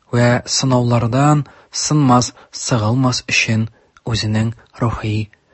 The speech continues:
мөгаллимнәрен җибәрә. Бу дөньяны, әгәр дә без карасак, бу дөнья безнең мәдрәсәдер. Шушы дөньяда без төрле сынаулар, төрле хәлләр аша үтеп, әйтелгәнчә,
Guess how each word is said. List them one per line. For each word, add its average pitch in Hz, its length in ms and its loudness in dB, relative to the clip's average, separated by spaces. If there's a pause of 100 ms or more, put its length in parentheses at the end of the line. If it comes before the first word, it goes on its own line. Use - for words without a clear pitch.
(220)
мөгаллимнәрен 95 720 -2
җибәрә. 95 340 -10 (580)
Бу 160 140 2
дөньяны, 185 580 4
әгәр 143 280 2
дә 143 100 0
без 139 160 -6
карасак, 147 540 -2
бу 139 140 -2
дөнья 117 300 0
безнең 104 460 -2 (440)
мәдрәсәдер. 101 640 -6 (320)
Шушы - 240 -2
дөньяда 117 400 0
без 117 200 -4
төрле 107 280 -4
сынаулар, 113 800 2 (340)
төрле 104 360 -2
хәлләр 104 580 -2
аша 127 280 0
үтеп, 117 400 -4 (580)
әйтелгәнчә, 135 800 4